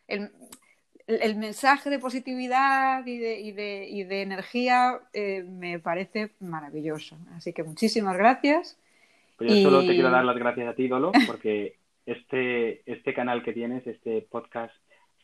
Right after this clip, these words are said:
Speaker 2: me parece una idea estupenda. Además, creo que es súper relevante para, para, para todos,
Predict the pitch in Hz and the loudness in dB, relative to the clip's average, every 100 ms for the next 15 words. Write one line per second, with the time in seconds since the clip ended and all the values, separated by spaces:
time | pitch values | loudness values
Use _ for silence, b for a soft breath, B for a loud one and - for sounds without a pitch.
0 | _ 113 110 110 - 113 110 110 104 - | _ -10 -6 -4 -4 -4 -2 -4 -6 -10
1 | 101 120 135 156 _ _ 120 107 117 123 | -6 -4 -4 -6 _ _ -10 -6 -4 -6
2 | - - 113 107 110 101 104 - _ - | -10 -8 -6 -6 -6 -6 -8 -10 _ -6
3 | 123 113 110 110 107 113 120 120 117 107 | -6 -4 -4 -4 -4 -4 -6 -8 -8 -8
4 | 104 101 98 _ _ _ _ _ _ _ | -8 -10 -14 _ _ _ _ _ _ _
5 | - 110 107 - - 110 107 - 131 131 | -6 -6 -6 -10 -12 -10 -8 -4 -2 -2